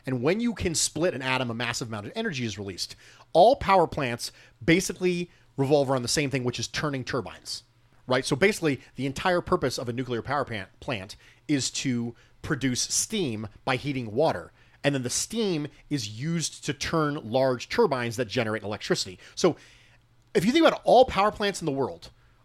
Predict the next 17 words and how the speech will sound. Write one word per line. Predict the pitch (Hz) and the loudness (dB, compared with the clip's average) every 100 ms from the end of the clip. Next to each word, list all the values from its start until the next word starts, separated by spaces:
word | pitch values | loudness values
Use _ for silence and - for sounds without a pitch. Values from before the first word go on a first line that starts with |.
| - | 2
are | 156 | 2
designed | 151 135 151 156 151 | 2 2 2 2 0
to | 151 | -6
turn | - - 180 156 | -6 -2 0 0
a | 117 | -2
turbine, | - 120 82 - _ _ - | -2 -2 -4 -14 _ _ -4
right? | 131 | -4
Hydroelectric, | - 143 139 165 156 151 180 - | -2 2 6 6 6 6 2 0
you | - _ _ _ _ _ _ _ _ - | -16 _ _ _ _ _ _ _ _ -4
have | 131 | -2
the | 117 | 2
water | 117 127 | 6 4
flowing | - 139 131 | 4 2 4
over | 127 127 143 | 2 2 0
it, | - _ _ _ _ - | -2 _ _ _ _ -4
right? | 123 120 _ 110 | -2 -2 _ -4
Wind, | 120 160 165 196 - | 2 4 4 0 -6